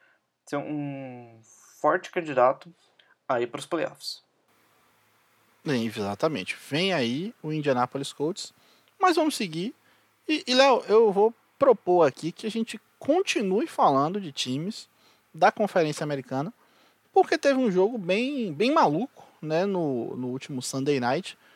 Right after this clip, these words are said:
Speaker 2: que foi o confronto entre Pittsburgh Steelers e Los Angeles Chargers.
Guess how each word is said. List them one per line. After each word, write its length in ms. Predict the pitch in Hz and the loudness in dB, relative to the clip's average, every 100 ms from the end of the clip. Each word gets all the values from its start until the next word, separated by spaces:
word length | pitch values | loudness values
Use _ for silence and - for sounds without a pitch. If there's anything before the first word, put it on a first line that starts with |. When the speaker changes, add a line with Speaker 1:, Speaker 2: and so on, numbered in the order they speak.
| _ | _
Speaker 2:
que 140 | - 339 | -2 2
foi 140 | 262 | 2
o 60 | 254 | 4
confronto 480 | 214 - 170 - - | 2 2 0 0 -4
entre 240 | 202 208 | -4 -4
Pittsburgh 440 | - 226 - 180 165 | -6 -6 -2 -2 -2
Steelers 560 | - 151 165 180 - - | -4 -2 -2 -2 -6 -6
e 140 | 170 | 0
Los 200 | 180 165 | 2 2
Angeles 300 | 160 185 208 | 2 -2 -2
Chargers. 520 | - 110 107 - - | 0 0 -2 -10 -20